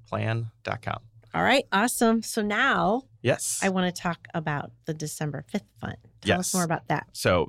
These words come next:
Speaker 1: I would love that you gave me a little bit more credit. I was the C O O. I am not
Speaker 2: <gasps>
Speaker 1: currently right now.
Speaker 2: You're
Speaker 1: So,
Speaker 2: not?
Speaker 1: no.
Speaker 2: Okay.
Speaker 1: So, uh, managing two ti-, two full-time jobs might be a little bit much for me, but,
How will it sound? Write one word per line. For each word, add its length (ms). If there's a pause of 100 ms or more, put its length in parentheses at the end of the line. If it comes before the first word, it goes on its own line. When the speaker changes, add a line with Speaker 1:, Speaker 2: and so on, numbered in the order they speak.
(100)
Speaker 1:
I 120
would 120
love 320
that 80
you 100
gave 160
me 80
a 40
little 160
bit 100
more 140
credit. 300
I 100
was 340
the 100
C 220
O 80
O. 200
I 120
am 100
not 200
Speaker 2:
<gasps> 100
Speaker 1:
currently 340
right 220
now. 120
Speaker 2:
You're 140
Speaker 1:
So, 200
Speaker 2:
not? 540
Speaker 1:
no. 280
Speaker 2:
Okay. 320 (300)
Speaker 1:
So, 300
uh, 140 (160)
managing 460
two 160
ti-, 160 (180)
two 200
full-time 380
jobs 260
might 140
be 100
a 60
little 220
bit 160
much 240
for 120
me, 180
but, 260